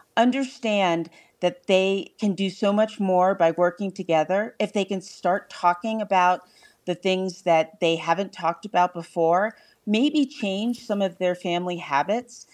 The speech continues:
to make it more conducive to the rising generation and the, the changes that are happening with the different generations in the world, then I believe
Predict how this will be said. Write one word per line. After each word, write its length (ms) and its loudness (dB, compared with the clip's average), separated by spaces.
to 500 0
make 360 -2
it 320 -2
more 300 2
conducive 760 -4
to 440 -4
the 340 -2
rising 440 0
generation 720 -2
and 140 -2
the, 220 -2
the 80 -10
changes 680 -6
that 140 4
are 60 0
happening 520 -2
with 220 -2
the 160 -4
different 300 -2
generations 640 0
in 120 -2
the 80 0
world, 480 2
then 160 4
I 120 0
believe 540 -2